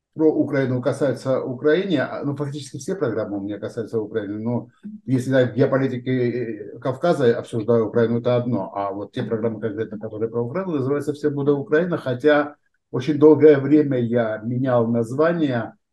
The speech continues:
ну, были, они были связаны с войной, потом подумал, "Ну его нафиг, э,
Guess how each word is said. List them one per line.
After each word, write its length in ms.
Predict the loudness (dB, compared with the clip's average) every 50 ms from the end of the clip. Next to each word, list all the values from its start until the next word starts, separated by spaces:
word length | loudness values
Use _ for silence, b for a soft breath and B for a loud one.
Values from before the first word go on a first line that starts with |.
| _ _ _ _
ну, 460 | 2 4 4 4 2 2 -2 -6 -6
были, 240 | -2 2 4 4 4
они 220 | 4 4 4 4 4
были 200 | 4 4 4 2
связаны 400 | 2 2 2 2 4 2 0 -2
с 100 | 0 2
войной, 280 | 2 2 2 2 0
потом 240 | 0 0 0 0 0
подумал, 300 | 0 0 2 2 0 2
"Ну 100 | 2 2
его 160 | 2 2 2 2
нафиг, 400 | 2 2 2 0 -4 -6 -6 -4
э, 520 | -4 -4 -4 -6 -6 -8 -10 -10 -12